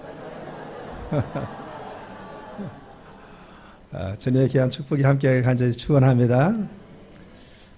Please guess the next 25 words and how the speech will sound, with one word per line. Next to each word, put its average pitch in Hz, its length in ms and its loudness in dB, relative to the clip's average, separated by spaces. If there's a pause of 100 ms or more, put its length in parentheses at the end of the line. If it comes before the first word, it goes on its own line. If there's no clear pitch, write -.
아, 131 220 -8
오늘은 170 260 4
잠언 175 340 4
십육 196 300 2
장의 202 240 2
말씀을 165 440 0
가지고 139 340 2
"너의 143 440 0
행사를 165 560 -2
여호와께 127 380 -4
맡기라"라는 113 1040 -4
말씀을 120 400 -4
나누겠습니다. 104 720 -10 (1500)
아, 123 320 0
인간이 202 480 8
가지고 160 380 0
있는 190 160 4
세상을 202 400 0
살아가는 208 500 0
태도를 156 440 0
세 185 180 -4
가지로 160 340 0
분류한다고 117 640 -2
합니다. 104 360 -12
첫째는 147 540 0